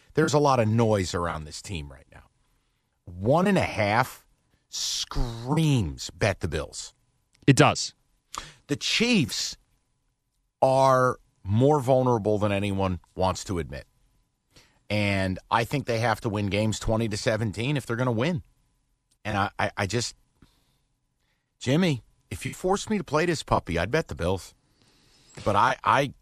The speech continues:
Speaker 1: I couldn't bring myself there.
Speaker 2: That's where I was leaning to. That doesn't mean we need to play it. But I had the same thought. In a game that, that could end up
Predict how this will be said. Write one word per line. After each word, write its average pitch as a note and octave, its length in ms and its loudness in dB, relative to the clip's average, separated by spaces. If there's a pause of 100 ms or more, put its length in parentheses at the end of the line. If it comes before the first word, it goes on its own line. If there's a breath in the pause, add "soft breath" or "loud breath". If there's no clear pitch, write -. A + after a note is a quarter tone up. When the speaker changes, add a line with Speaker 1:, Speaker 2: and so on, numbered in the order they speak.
Speaker 1:
I A#2 160 2
couldn't B2+ 320 -2
bring G2+ 180 0
myself D#2 480 -4
there. C#2 200 -8 (1400 loud breath)
Speaker 2:
That's C3+ 340 6
where D3+ 120 8
I A#2+ 100 8
was G#2 180 2
leaning F2+ 460 0
to. - 260 -4 (220)
That A#2+ 80 4
doesn't B2+ 280 6
mean A#2 180 6
we G#2+ 100 6
need F#2+ 160 4
to F2+ 60 -4
play C#2+ 280 -2
it. - 140 -12 (640)
But A#2 100 6
I A#2 60 6
had A#2+ 100 4
the G#2+ 60 -2
same G#2 320 2
thought. - 360 -6
In A2+ 100 6
a A2+ 60 6
game C3 300 4
that, B2 140 2 (100)
that G#2+ 200 -2
could C#3 260 6
end A#2 240 6
up G2+ 260 6